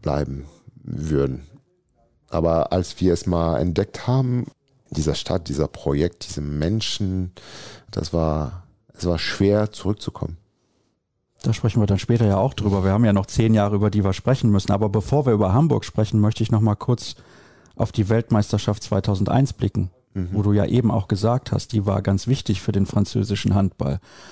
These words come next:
Speaker 2: Und wir wissen, wo der französische Männerhandball war vor neunzehnhundertfünfundneunzig. Er hatte eigentlich gar keine Bedeutung. Aber dann fünfundneunzig Weltmeister
Speaker 1: Das ist,
Speaker 2: geworden?
Speaker 1: das ist
Speaker 2: Oder bin ich zu hart
Speaker 1: nicht,
Speaker 2: mit dieser
Speaker 1: ja,
Speaker 2: Aussage?
Speaker 1: das ist nicht wirklich, aber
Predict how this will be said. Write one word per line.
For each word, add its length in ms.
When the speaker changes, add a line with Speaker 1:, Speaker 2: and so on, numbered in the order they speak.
Speaker 2:
Und 80
wir 160
wissen, 240
wo 100
der 120
französische 640
Männerhandball 640
war 280
vor 340
neunzehnhundertfünfundneunzig. 1400
Er 120
hatte 220
eigentlich 300
gar 180
keine 220
Bedeutung. 720
Aber 220
dann 180
fünfundneunzig 840
Weltmeister 400
Speaker 1:
Das 100
ist, 60
Speaker 2:
geworden? 460
Speaker 1:
das 200
ist 80
Speaker 2:
Oder 100
bin 120
ich 80
zu 160
hart 240
Speaker 1:
nicht, 180
Speaker 2:
mit 140
dieser 120
Speaker 1:
ja, 120
Speaker 2:
Aussage? 320
Speaker 1:
das 20
ist 220
nicht 340
wirklich, 640
aber 400